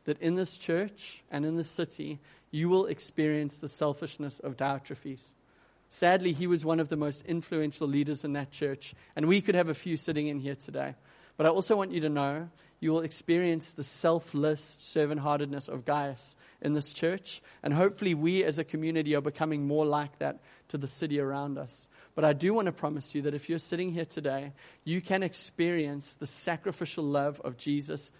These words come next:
this morning. What he has done for you is something you can experience today. The death he has died in your place to bring forgiveness and to wash you clean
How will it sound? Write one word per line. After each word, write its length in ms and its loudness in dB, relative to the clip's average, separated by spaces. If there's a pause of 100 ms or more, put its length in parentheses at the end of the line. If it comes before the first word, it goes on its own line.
(160)
this 220 -4
morning. 340 -4 (460)
What 140 6
he 300 0
has 220 2
done 280 0
for 140 -6
you 300 0
is 160 -4
something 400 -2
you 120 -4
can 440 -2
experience 840 -6
today. 460 -8 (340)
The 100 2
death 360 4
he 160 0
has 240 0
died 340 0
in 160 -4
your 160 -2
place 480 -4 (220)
to 80 -4
bring 160 4
forgiveness 880 0
and 140 -4
to 100 -2
wash 320 0
you 100 -4
clean 480 -2